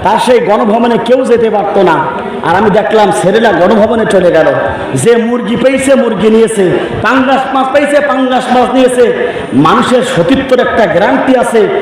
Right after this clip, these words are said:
সেই গ্যারান্টির একটা জামা পর্যন্ত খুলে খুলে মানুষ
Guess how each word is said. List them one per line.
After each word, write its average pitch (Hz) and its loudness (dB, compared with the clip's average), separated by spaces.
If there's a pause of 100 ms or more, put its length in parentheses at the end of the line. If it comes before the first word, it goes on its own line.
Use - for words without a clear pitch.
(160)
সেই 202 2
গ্যারান্টির 220 0
একটা 214 0
জামা 180 0
পর্যন্ত 185 2 (100)
খুলে 254 2
খুলে 240 0 (280)
মানুষ 170 2